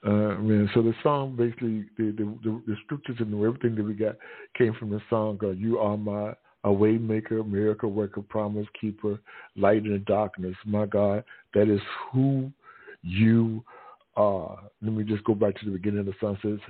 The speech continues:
"You are here, moving in our midst." It says, "I worship you. I worship you. You are here working in this place, God.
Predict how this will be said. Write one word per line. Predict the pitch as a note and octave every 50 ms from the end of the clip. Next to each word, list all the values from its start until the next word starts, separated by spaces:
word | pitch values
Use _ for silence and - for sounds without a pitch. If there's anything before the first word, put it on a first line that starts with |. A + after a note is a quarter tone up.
| G#2+ _ - _ _ _
"You | - G#2+ A#2 A#2 A2
are | G#2+ G#2 G2 G2 - -
here, | - C#3+ B2+ A#2+ B2 B2 B2+ B2+ B2 B2+ - - - - _ _
moving | G2+ G2+ A2 A#2+ B2 A#2+ B2 A#2 A#2+
in | A#2+ A#2+ A#2+ A#2 A2
our | A2 A2 A2
midst." | A2 G#2 F#2+ F#2+ F2+ F#2 - - - _ _ _ _ -
It | G2 G2 -
says, | - A2+ G#2 - G2
"I | F#2+ G2
worship | F#2 G2+ G#2 G2+ A2+ B2 B2+ B2+ - - B2+ A#2 _
you. | G2+ F#2+ G#2 G#2 G2+ G2 F#2+ F#2 _ _ _ _ _ _ _ _ _ _ _ _ _ _ _ _
I | G#2+ G#2+
worship | G#2+ G#2 G#2+ A2 A2 A2 A2 G#2+ - - A#2+ A#2 A2+ A2
you. | G2 G2 G#2 G#2+ G#2+ G#2+ A2 A#2 _ _ _ _ _ _ _ _ _ _ _ - - - _ _ _ - - _ _ _ _ _
You | - C3 C#3 C3+
are | B2 A#2+ A2 G2+ - - - - -
here | - D#3+ D3+ E3 F3 F3 F3 F3 F3 E3+ E3+ E3 E3+ E3+ E3 E3 D#3+ D3+ _ _ _ - - - - _ _
working | _ A#2+ C3 D3+ D#3 D#3 - - D#3 D#3 D#3+ D#3
in | D#3 C3+ D3 D#3 D3+ C#3+
this | D3 D3 C#3+ - - - _ -
place, | - C#3+ B2+ A#2 F2+ E2+ D#2+ _ - _
God. | C3 C3+ - B2 C3 C3+ C#3